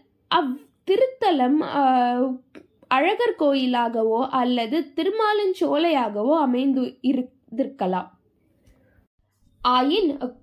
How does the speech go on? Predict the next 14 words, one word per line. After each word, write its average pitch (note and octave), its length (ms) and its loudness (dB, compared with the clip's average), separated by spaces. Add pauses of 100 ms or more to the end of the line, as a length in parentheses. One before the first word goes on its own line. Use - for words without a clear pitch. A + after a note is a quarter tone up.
(140)
குன்றுள்ள F4+ 720 4
இடமெல்லாம் E4+ 760 0
குகன் C#4+ 380 -2
குடியிருப்பான் D4+ 840 0
என்ற B3 540 0
சொல்லிற்கு C#4+ 760 0
ஏற்ப A3 600 -2 (260)
நக்கீரர் B3+ 680 0
சுவாமி D#4+ 540 0
மலையையும் C4 760 0
ஆறாவது D#4+ 640 0
படை A#3+ 480 -4
வீடாக G#3+ 540 -6
கருதுகிறார். B3 720 -2